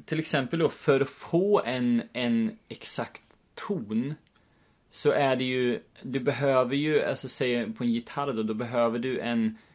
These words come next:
en, ehm, en sträng som är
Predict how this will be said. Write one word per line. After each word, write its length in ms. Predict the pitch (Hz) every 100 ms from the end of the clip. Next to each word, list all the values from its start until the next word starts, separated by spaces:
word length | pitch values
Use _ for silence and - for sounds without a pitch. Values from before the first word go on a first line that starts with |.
| _ _
en, 420 | - 110 107 104
ehm, 1300 | 104 85 110 107 101 98 98 98 98 101 101 101 104 113 _ _ _ -
en 140 | 110
sträng 760 | 110 - - 113 113 135 147 143 _ _ _ _
som 280 | - - 117
är 400 | - 113 110 107